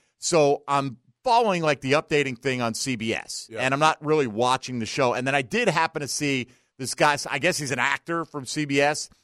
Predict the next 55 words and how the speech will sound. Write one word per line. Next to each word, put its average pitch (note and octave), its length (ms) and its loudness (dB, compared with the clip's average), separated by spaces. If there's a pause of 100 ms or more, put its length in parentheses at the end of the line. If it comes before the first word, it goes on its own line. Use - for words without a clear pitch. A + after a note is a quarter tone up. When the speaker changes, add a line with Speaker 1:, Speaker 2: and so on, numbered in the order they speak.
(120)
Speaker 1:
come D#3 140 0
out D3 280 4 (280)
and B2 340 0 (460)
give D#3 180 2
the D#3 60 0
award D3 320 0
for C3 80 -12
Coach D#3 260 0
of D3 80 0
the C3+ 60 -2
Year C#3 160 0
to, G#2 180 -4 (260)
uh, F#2+ 260 -6
Steven E3+ 460 0
Stefanski. F#3+ 840 -4 (240)
You C#3+ 120 -4
mean, D#3+ 200 -2
oh, F3 140 2
you C#3+ 160 -8
mean D3+ 140 -4
Speaker 2:
Oh. A#2+ 140 -4
Speaker 1:
Kevin G#3+ 320 2
Speaker 2:
Oh. - 20 -8
Speaker 1:
Stefanski, G#3 720 -2
Speaker 2:
<laughs> A#2+ 200 -16
Speaker 1:
that F3+ 200 2
guy? A3+ 300 0 (260)
And F3 180 4
then, F#3 320 2 (300)
but G3 100 4
he G3+ 60 2
was G3 220 0
out B3 260 2
there C#3+ 400 0
Speaker 2:
Uh. C3 260 -12
Speaker 1:
with E3 120 0
the E3+ 80 -2
Packer A#3 480 0
fan, G2 500 -4
and C#3+ 140 0
I, C3 80 -4
so F3 160 0
I E3+ 80 2
guess G3+ 320 0
Speaker 2:
Yeah. G3 80 -6
Speaker 1:
he F#3+ 40 -6
was D#3+ 280 0
named C#3 280 -2
the, B2 120 0
the A#2+ 160 -8
fan D3 240 0
of B2 60 -8
the B2+ 60 -6
year. D3+ 120 2
Speaker 2:
Okay. G2+ 200 -4